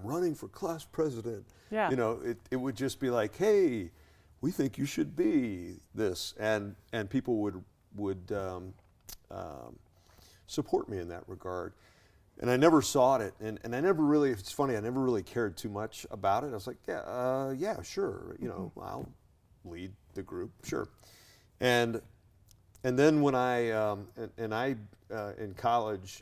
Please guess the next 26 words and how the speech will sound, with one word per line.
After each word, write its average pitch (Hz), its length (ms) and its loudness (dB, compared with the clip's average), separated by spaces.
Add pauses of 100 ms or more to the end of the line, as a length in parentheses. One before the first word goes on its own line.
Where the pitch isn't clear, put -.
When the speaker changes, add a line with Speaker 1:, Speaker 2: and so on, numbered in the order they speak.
(160)
Speaker 1:
through 143 220 0
college, 110 460 0
and 110 120 -6
then 101 100 -6
when 95 120 -6
I 98 60 -4
got 95 100 -4
out 127 80 -4
of 147 80 -6
college, 95 400 -6
I 101 80 -6
actually 104 300 -10
had 92 160 -8
another 92 260 -8
career, 110 440 -4
and 90 60 -6
I 87 60 -6
was, 90 420 -10
uh, 78 200 -10 (160)
a - 80 -10
singer 98 400 -6
and, 82 280 -14
and, 90 280 -10
and 92 100 -8
an 90 140 -8
entertainer, 90 640 -8